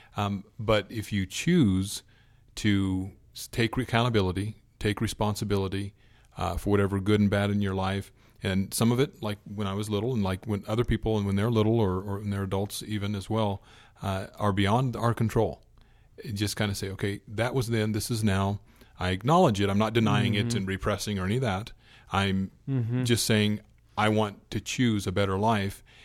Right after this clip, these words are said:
Speaker 1: and what do I need, and what do I want, and why, and how do I get there?" And then pay the price, uh, to get there and, and enjoy the journey too.
Speaker 2: There's always a choice point.
Speaker 1: There always is. And it's like before, it's kind of like if somebody,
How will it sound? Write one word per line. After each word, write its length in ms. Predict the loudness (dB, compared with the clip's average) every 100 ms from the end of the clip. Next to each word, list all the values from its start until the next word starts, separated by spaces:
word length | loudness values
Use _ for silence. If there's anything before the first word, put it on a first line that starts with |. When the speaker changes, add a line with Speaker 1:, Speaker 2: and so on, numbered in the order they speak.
| -6
Speaker 1:
and 180 | 0 2
what 220 | 4 4
do 120 | 2 2
I 100 | 2
need, 440 | 2 2 -2 -8 -8
and 140 | -4 -2
what 160 | 0
do 100 | 0 0
I 120 | 2
want, 380 | 2 2 0 -4
and 180 | -4
why, 300 | 0 2 2
and 180 | -2 -4
how 100 | -2
do 100 | 2 2
I 80 |
get 220 | 0 -2 -2
there?" 280 | -8 -8 -16 -6
And 140 | -2
then 120 | 0 2
pay 180 | 2 2
the 100 | 2
price, 400 | 0 -2 -4 -10 -10
uh, 200 | -8 -8 -8
to 100 | -2
get 160 | 0 2
there 220 | 2 2
and, 160 | -2 -4
and 260 | 0 2
enjoy 280 | 2 2 2
the 80 | 2
journey 260 | 0 -2 -4
too. 180 | -8 -12 -20 _ _ _ _ -20 _ _ -20 -20 -20 -20 -20 _ -20 _ -10 -4
Speaker 2:
There's 160 | 2
always 280 | 4 6 4
a 40 | 0
choice 340 | 2 0 0
point. 380 | -4 -4 -6 -14 -20 0
Speaker 1:
There 180 | 4 4
always 420 | 6 6 6 2
is. 240 | -4 -10 -16 -20 -2
And 260 | 2 2 2
it's 240 | -2 0
like 220 | 2 0 -2 -18 -20 -20 -4
before, 440 | -2 4 4 4 0
it's 120 | -2
kind 160 | 0
of 80 | 2
like 240 | 2 2 -2
if 80 |
somebody, 560 | -4 0 2 2 2